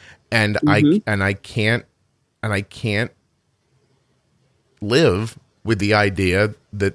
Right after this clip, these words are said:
Speaker 1: this is your level of health, because it's not gonna work out in the long term. I'm gonna get older, and then you're gonna be alone having health issues. And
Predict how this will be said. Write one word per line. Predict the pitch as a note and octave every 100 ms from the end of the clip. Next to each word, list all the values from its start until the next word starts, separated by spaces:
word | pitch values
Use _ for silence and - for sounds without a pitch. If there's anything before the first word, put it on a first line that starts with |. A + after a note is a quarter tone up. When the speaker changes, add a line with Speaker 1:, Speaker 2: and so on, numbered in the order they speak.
| -
Speaker 1:
this | G2 G2 G#2
is | F#2+ G2
your | G2 F#2+
level | F#2 F2+ F#2+ G2+
of |
health, | B2 D3 D#3+ - -
because | A2 A2 G2+
it's | G#2+ -
not | G2+ G#2+
gonna | A#2+ A2
work | A2 B2+
out | B2+ E3+ -
in |
the | F2+
long | E2 D#2+ F2+
term. | - E2 G#2 -
I'm | F2 A#2+
gonna | C#3 B2
get | A2
older, | G2 G2 G2
and | F#2
then | F2+
you're | F2
gonna | G#2 G2
be | G2
alone | F#2 F2+ F2+ E2
having | F2 D#2
health | E2 D#2 -
issues. | D#2+ - D#2 D#2
And | C2 C#2